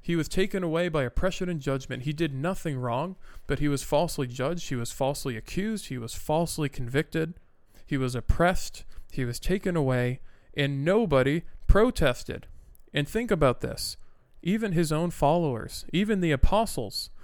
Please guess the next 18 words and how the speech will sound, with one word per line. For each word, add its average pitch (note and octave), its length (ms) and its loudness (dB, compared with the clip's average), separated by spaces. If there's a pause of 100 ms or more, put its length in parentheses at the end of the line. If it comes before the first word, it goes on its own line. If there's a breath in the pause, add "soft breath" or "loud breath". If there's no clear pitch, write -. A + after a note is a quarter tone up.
(200 soft breath)
where F3+ 240 2
were G#3+ 120 4
they G#3+ 160 4
during D3+ 240 4
the B2 80 0
crucifixion? - 760 -2 (800 soft breath)
Aside F3+ 380 2
from D#3+ 180 0
John, C#3 500 2
who C#3+ 120 0
of B2+ 140 -2
course D3+ 260 0
was B2+ 200 -2
there, B2+ 360 2 (340 soft breath)
uh, B2+ 140 4
with C#3 220 2
the A#2+ 80 0
women B2+ 460 0